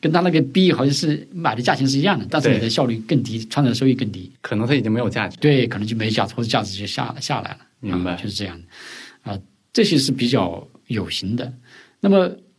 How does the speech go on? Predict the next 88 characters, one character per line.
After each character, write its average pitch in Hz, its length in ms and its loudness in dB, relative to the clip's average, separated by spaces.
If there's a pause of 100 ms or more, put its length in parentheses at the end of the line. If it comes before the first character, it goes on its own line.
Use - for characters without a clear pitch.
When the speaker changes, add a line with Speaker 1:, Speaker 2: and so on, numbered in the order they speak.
(180)
Speaker 1:
当 214 120 4
然 247 140 8
我 135 100 4
们 127 100 6
现 226 140 6
在 175 80 8 (680)
就 139 100 2
是 131 200 0
直 127 180 -2
接 220 120 6
用 147 280 4 (300)
它 - 120 -6
的 92 320 -2 (440)
P - 120 -2
B， 113 220 0
就 117 120 -4
是 110 80 -4
它 113 220 -2 (140)
原 107 260 -6
始 - 140 0
的 104 80 -4
这 107 100 -6
个 107 120 -4
B 101 340 0
来， 95 220 -10 (100)
来 101 180 -8 (200)
已 - 80 -10
经 101 140 -10
是 101 120 -10
很 - 160 -10
少 - 140 -8
了。 - 120 -18 (100)
Speaker 2:
嗯。 107 360 -4
Speaker 1:
但 127 100 -2
是 113 80 -2
我 104 40 0
们 98 140 -4 (120)
就 - 140 -6
重 - 220 -10
新 113 120 -4
评 92 180 -10
估， 101 160 -12
或 202 160 0
者 135 80 2
是 113 160 -4
说 104 260 -6 (320)
看 - 160 -6
它 101 80 -8
的 92 80 -10
收 95 220 -8
益， 95 140 -12
直 - 140 -12
接 110 60 -4
看 107 120 -10
它 101 60 -10
的 98 40 -12
收 98 180 -8
益， 95 120 -12
那 104 80 -8
是 101 140 -12
P - 180 -8
E， 117 220 -8 (180)
是 120 160 0
吧？ 104 100 2
Speaker 2:
嗯。 90 120 -4 (280)
Speaker 1:
看 127 140 0
它 135 60 6
到 175 160 4
底 120 60 -2
能 101 100 -4
创 110 160 -6
造 104 40 -4
多 113 140 -6
少 101 60 -4
收 - 200 -4
益， 151 200 -2
Speaker 2:
嗯。 110 320 2
Speaker 1:
这 - 60 -8
个 127 60 0
收 143 140 4
益 135 60 6
是 135 120 -2
不 131 60 -4
是 120 80 2
能 117 80 2
持 - 180 -4
续 135 220 -4
的？ - 60 -8